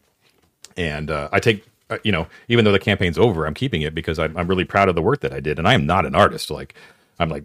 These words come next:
"Yeah, this is sweet." Um, so, uh, point being, this is a really fun activity to do.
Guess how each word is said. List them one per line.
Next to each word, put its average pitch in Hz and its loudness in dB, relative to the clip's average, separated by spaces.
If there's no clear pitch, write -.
"Yeah, 113 0
this - -4
is 85 -6
sweet." - -4
Um, 64 -10
so, 73 -2
uh, 73 -6
point 113 2
being, 135 2
this 110 2
is 104 -2
a 104 2
really 110 2
fun 107 0
activity 90 -2
to 87 -8
do. 76 -4